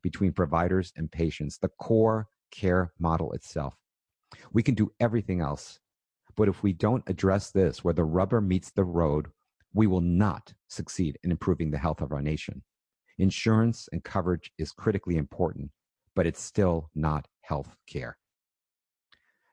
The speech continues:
Principle number five, we must shift from the piecemeal fee-for-service payment and compensation model to a value-based payment that does not place barriers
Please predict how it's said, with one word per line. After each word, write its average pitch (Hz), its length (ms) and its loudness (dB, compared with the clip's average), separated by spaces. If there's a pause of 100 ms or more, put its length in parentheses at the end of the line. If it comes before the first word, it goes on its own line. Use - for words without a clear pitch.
(120)
Principle 117 360 0
number 82 260 0
five, 82 420 0 (800)
we 101 140 6
must 113 440 0
shift - 520 -4 (480)
from 101 180 2
the 92 80 4
piecemeal 87 840 -2 (340)
fee-for-service 110 960 2
payment 82 560 0
and 85 160 -6
compensation 82 880 -4
model 71 460 -6 (460)
to 107 140 4
a 85 40 4
value-based 113 840 0
payment 80 460 0 (260)
that 73 240 -4
does 110 460 0
not 92 340 0 (140)
place 90 320 0 (200)
barriers 87 680 -2